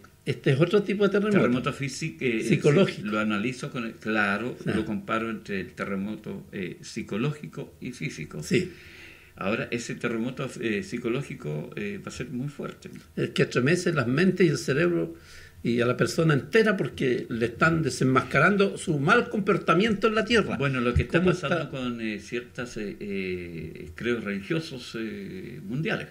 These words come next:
Speaker 1: Exactamente, sí, eso.
Speaker 2: Y eso
Speaker 1: Eso.
Speaker 2: ha producido un verdadero terremoto psicológico.
Speaker 1: Correcto, sí, señor. Y todo lo que ha pasado aquí alrededor nuestro.
Speaker 2: Porque
Speaker 1: Todo,
Speaker 2: lo que es más
Speaker 1: todo
Speaker 2: curioso
Speaker 1: lo que ha quedado desenmascarado, que ha
Speaker 2: lo
Speaker 1: sido
Speaker 2: que es
Speaker 1: horrible, horroroso, vergonzoso, aberrante.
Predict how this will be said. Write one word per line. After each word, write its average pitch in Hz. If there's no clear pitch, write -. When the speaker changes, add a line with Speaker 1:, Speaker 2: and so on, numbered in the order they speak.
Speaker 1:
Exactamente, 170
sí, 113
eso. -
Speaker 2:
Y 101
eso 117
Speaker 1:
Eso. 156
Speaker 2:
ha 139
producido 120
un 123
verdadero 120
terremoto 110
psicológico. -
Speaker 1:
Correcto, 120
sí, 151
señor. 151
Y -
todo 196
lo 202
que 170
ha -
pasado 175
aquí -
alrededor 131
nuestro. 185
Speaker 2:
Porque 127
Speaker 1:
Todo, 139
Speaker 2:
lo -
que 147
es 156
más 170
Speaker 1:
todo 175
Speaker 2:
curioso 160
Speaker 1:
lo -
que 139
ha 123
quedado 156
desenmascarado, 156
que 143
ha 123
Speaker 2:
lo 127
Speaker 1:
sido 135
Speaker 2:
que 127
es -
Speaker 1:
horrible, 254
horroroso, 160
vergonzoso, 147
aberrante. 190